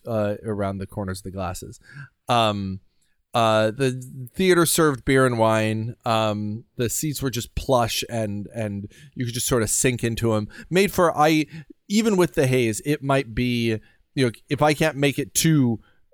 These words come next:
an imax show, it might be the theater that I just go to, 'cause it's just kinda, kind of a luxury theater, and I, I'm glad that I paid the extra two bucks per ticket to do it. Um, uh, saw it with, um, and this is gonna be important to the stuff that I talk about, saw it with,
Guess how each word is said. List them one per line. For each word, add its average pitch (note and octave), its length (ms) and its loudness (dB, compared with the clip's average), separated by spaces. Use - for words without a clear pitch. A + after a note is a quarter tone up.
an C#3 140 4
imax C3+ 480 0
show, A2+ 260 2
it B2+ 240 0
might A#2+ 160 2
be A#2 200 0
the G#2+ 220 -2
theater G#2 400 -2
that F#2+ 140 -2
I F#2+ 100 0
just F#2+ 220 -6
go G2 160 0
to, F2+ 180 -8
'cause F2+ 160 -6
it's F#2 140 -8
just A2 260 -4
kinda, F#2+ 340 -2
kind C#3+ 120 -2
of A2 60 -4
a G2+ 60 -2
luxury F#2 420 -4
theater, E2+ 320 -6
and E2 100 -4
I, F2 200 -4
I'm F#2 100 -8
glad G#2 380 -4
that F#2+ 80 -4
I F#2 80 -6
paid G2 180 -6
the F#2 80 -6
extra E2+ 240 -10
two F#2+ 160 -8
bucks E2 380 -8
per F#2+ 160 -8
ticket E2 260 -10
to E2+ 80 -10
do D#2+ 160 -10
it. - 160 -14
Um, G#2 560 -2
uh, G#2+ 360 2
saw E3+ 380 2
it - 60 -10
with, B2+ 460 -2
um, A#2 240 0
and C3 140 -8
this C#3+ 80 -4
is D3+ 40 -10
gonna D#3 120 -2
be C3+ 60 -2
important B2+ 260 -4
to A#2 60 -8
the - 80 -10
stuff A#2 200 -2
that A#2 120 -4
I A#2 100 0
talk A#2 180 -2
about, G#2 240 -2
saw E3 300 2
it E3 100 -8
with, C3 360 2